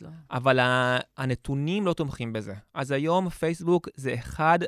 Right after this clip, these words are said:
Speaker 2: מהמקורות הכי גדולים לחדשות בעולם. אם מסתכלים בצפון אמריקה, בערך שלושים וחמש אחוז מהציבור צרך חדשות בפייסבוק בשבוע האחרון.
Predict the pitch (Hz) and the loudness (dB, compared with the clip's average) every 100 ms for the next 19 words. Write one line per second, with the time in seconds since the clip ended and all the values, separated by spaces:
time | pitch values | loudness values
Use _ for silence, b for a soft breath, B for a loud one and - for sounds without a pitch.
0 | - 143 120 - 127 151 - - 135 - | -4 -6 -6 -6 0 0 -2 -10 -8 -4
1 | 180 156 160 156 123 151 156 - - 123 | 0 2 2 0 0 0 -2 -6 0 2
2 | 117 117 104 - b b b b b - | 6 4 2 -4 b b b b b -4
3 | 160 170 151 156 156 - 147 147 165 170 | -2 0 0 2 2 2 0 0 0 -2
4 | 175 175 170 139 147 - - - 139 - | 0 2 2 0 -2 -4 -8 -8 -6 -2
5 | 175 160 151 139 - 147 143 131 - 127 | -2 -2 -4 -6 -2 -2 -2 -4 -4 2
6 | 147 151 - - 117 139 139 131 123 110 | 2 2 -6 -4 2 2 2 -4 -4 -4
7 | 131 147 127 113 113 113 120 113 107 104 | -2 -2 -4 -4 -2 4 4 4 0 -2